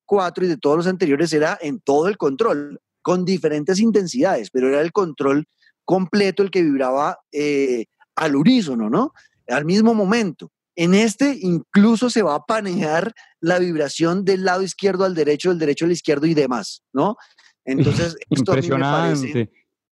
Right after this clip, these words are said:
Speaker 2: Y yo estaba
Speaker 1: brutal.
Speaker 2: esperando algo así, negro, porque claro, lo hemos visto en otros, en otras consolas y demás, pero es que literalmente le están apostando a que uno sienta las superficies que está tocando, el impacto. Eh, si, si usted lo que tiene en la mano es un arco, o sea, me muero de ganas de jugar The Last of Us parte dos
Speaker 1: Mm.
Speaker 2: con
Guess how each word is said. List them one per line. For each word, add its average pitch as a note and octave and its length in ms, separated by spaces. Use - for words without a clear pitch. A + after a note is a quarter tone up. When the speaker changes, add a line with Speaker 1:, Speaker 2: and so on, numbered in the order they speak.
Speaker 2:
Y D3 80
yo C#3 100
estaba E3 220
Speaker 1:
brutal. E3+ 160
Speaker 2:
esperando D#3 360
algo D#3 140
así, F3 280
negro, F3 220
porque D#3+ 260
claro, D3+ 180
lo C#3 80
hemos C#3 140
visto D#3+ 220
en E3 60
otros, D#3 280
en D#3 120
otras D3+ 260
consolas C#3 400
y D#3+ 40
demás, C3+ 360
pero C3+ 280
es B2+ 120
que D3+ 100
literalmente C#3+ 540
le D#3+ 60
están C#3 180
apostando C3+ 420
a C#3 40
que D#3+ 100
uno D#3 140
sienta D#3 440
las C3 280
superficies B2+ 640
que D#3 100
está C3+ 180
tocando, D3 500
el C#3+ 80
impacto. C#3+ 840
Eh, C3 240
si, C#3 320
si D3 140
usted C3+ 180
lo C#3 80
que C#3+ 100
tiene C#3 160
en D3 60
la D3+ 80
mano C3+ 220
es C3 80
un D3+ 160
arco, D3 420
o D#3 100
sea, C3+ 200
me B2+ 100
muero B2+ 240
de D#3 80
ganas C3+ 200
de D3+ 80
jugar C3+ 240
The C3+ 100
Last C#3+ 220
of C3+ 120
Us D3 320
parte D3+ 300
dos D3 320
Speaker 1:
Mm. - 20
Speaker 2:
con D#3+ 400